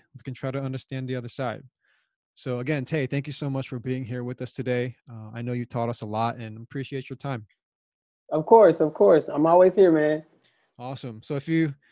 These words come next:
Speaker 1: haven't done so already in the, the course of the last five minutes we've been talking, go ahead and follow Tay Lewis. He has some good
Speaker 2: Follow
Speaker 1: music.
Speaker 2: me.
Speaker 1: <laughs> And as I, as I played for you earlier, his music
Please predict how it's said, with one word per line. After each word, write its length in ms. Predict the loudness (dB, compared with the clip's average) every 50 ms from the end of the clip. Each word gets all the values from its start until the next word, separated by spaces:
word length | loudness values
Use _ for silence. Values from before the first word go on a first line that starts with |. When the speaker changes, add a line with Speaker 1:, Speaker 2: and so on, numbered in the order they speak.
| _ -20 _ _ _ _ -4
Speaker 1:
haven't 320 | -2 0 0 2 2 2
done 160 | 2 0 0
so 200 | 0 0 0 0
already 420 | 0 0 0 0 0 0 0 0 -2
in 120 | -2 -2
the, 360 | -2 -2 -2 -4 -4 -8 -10 -14 _ _ _ _ _ -20 -14 -10
the 100 | -10 -6
course 240 | -4 -4 -4 -4
of 60 | -6 -8
the 60 | -8
last 260 | -6 -4 -4 -6 -4
five 200 | -2 0 0 0
minutes 220 | 0 0 -2 -2 -4
we've 100 | -4 -4
been 120 | -4 -4
talking, 360 | -2 -2 -2 -2 -2 -6 -8 -8 -4
go 200 | -2 0 2 2
ahead 440 | 2 0 0 0 0 0 -2 -2 -4 -8
and 180 | -6 -6 -6 -6
follow 320 | -4 -4 -4 -2 -2 -4
Tay 220 | -4 -4 -6 -6
Lewis. 380 | -4 -4 -2 -2 -2 -4 -6 -8
He 100 | -8 -6
has 220 | -6 -4 -6 -6
some 100 | -8 -10 -8
good 120 | 0 4
Speaker 2:
Follow 420 | 6 8 10 10 10 10 10 10 10
Speaker 1:
music. 300 | 10 10 10 10 10 8 4 _ -20 _ _ _ -18 -8 -4
Speaker 2:
me. 420 | -4 -4 -2 -4 -6 -6 -6 -12 -12 -12
Speaker 1:
<laughs> 400 | -16 -20 -20 -20 -20 -20 -16 -10
And 220 | -6 -6 -4 -4 -4
as 180 | -4 -4 -2
I, 280 | -2 -2 0 0 0 -2
as 180 | -2 -4 -6 -6
I 80 | -6
played 260 | -6 -4 -6 -6 -6 -6
for 120 | -8 -8
you 100 | -8 -6
earlier, 460 | -6 -4 -6 -4 -4 -4 -4 -6 -6
his 180 | -8 -8 -8 -8
music 380 | -8 -8 -8 -8 -8 -10 -10